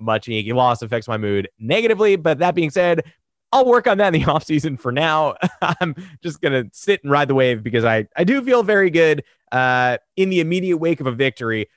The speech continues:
One that I could not watch, by the way, because my cable and internet went out in the ninth inning, but looks like it turned <laughs> out just fine. Uh, maybe I won't watch ever again. That actually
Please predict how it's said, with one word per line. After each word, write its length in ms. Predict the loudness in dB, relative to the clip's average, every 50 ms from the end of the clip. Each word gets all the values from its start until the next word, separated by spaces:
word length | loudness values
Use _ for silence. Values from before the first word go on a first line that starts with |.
| _ _
One 200 | 0 2 2 4
that 100 | 4 2
I 80 | 2 2
could 200 | 0 0 -2 0
not 200 | 2 2 2 2
watch, 300 | 2 2 2 0 -2 -2
by 120 | -2 0
the 100 | 2 2
way, 120 | 0 0 0
because 220 | -2 -4 -4 -4
my 100 | -4 -4
cable 300 | -4 0 -2 0 0 0
and 80 | 0 0
internet 320 | 0 0 0 -2 -2 -2
went 120 | 0 -2 0
out 160 | -2 -4 -6 -8
in 140 | -14 -12
the 120 | -12 -12 -12
ninth 520 | -10 -8 -4 -4 -2 -2 -4 -6 -8 -6 -6
inning, 340 | -6 -6 -6 -10 -14 -16 _ -4
but 220 | -2 -2 -2 -2 _ _ -6
looks 280 | -2 -2 -2 -2 -2
like 120 | -4 -4 -4
it 160 | -4 -10 -10
turned 320 | -8 -6 -6 -4 -2 -2 -2
<laughs> 20 |
out 200 | -2 -4 -4 -6 -10 -16 -20 _ _ _
just 380 | -8 -4 -4 -4 -4 -6 -10 -8
fine. 480 | -4 -2 0 0 0 -2 -4 -6 -10 -12 _ _ _ _ -8 -4
Uh, 180 | -2 0 0 0
maybe 220 | 0 0 0 2 2
I 60 | 2
won't 200 | 4 2 2 4
watch 280 | 2 2 2 0 -4 -6
ever 220 | -6 -2 0 0
again. 360 | 0 0 -2 -6 -6 -6 -8 -6
That 140 | -4 -2 -2
actually 360 | -2 -4 -2 -2 -2 -2